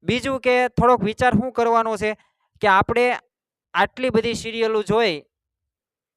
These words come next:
આટલા બધી ગેમો રમી તો આપણને શું મળ્યું?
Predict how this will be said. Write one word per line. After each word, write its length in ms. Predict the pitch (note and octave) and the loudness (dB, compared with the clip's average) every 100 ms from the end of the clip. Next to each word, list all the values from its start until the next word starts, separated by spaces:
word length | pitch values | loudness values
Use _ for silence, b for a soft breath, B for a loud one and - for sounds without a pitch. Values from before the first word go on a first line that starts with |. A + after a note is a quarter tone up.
| _ _ _ _ _ _ - | _ _ _ _ _ _ -4
આટલા 360 | F#3+ - A#3 | -4 0 0
બધી 280 | A3 G#3+ A3 | 0 -2 -4
ગેમો 320 | F#3 G3 G#3 | -2 -4 -4
રમી 320 | G3+ A3+ E3+ C3+ _ _ _ | -6 -6 -10 -14 _ _ _
તો 60 | - | -4
આપણને 400 | D3 - A3 A3+ | -2 -2 -4 -4
શું 260 | G#3+ G#3+ D3+ | -6 -8 -12
મળ્યું? 440 | C3+ C3 C3+ _ | -12 -14 -18 _